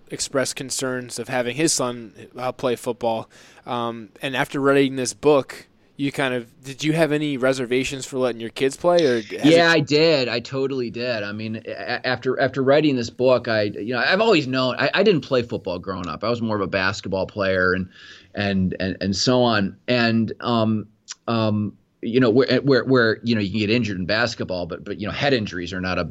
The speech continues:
Speaker 2: a, not, not a big thing in basketball, not, not, not like they are in other sports. Um, so it's kind of aware that, you know, this kind of thing could, could, could happen. But I'll tell you, writing the book,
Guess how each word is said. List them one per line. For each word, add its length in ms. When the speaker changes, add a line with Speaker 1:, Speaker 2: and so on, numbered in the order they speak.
Speaker 2:
a, 80
not, 260
not 200
a 40
big 320
thing 260
in 80
basketball, 560
not, 300
not, 260
not 180
like 180
they 100
are 60
in 60
other 180
sports. 440
Um, 400
so 120
it's 120
kind 200
of 60
aware 480
that, 180
you 80
know, 160
this 180
kind 220
of 80
thing 180
could, 300
could, 320
could 180
happen. 480
But 140
I'll 80
tell 220
you, 180
writing 380
the 80
book, 640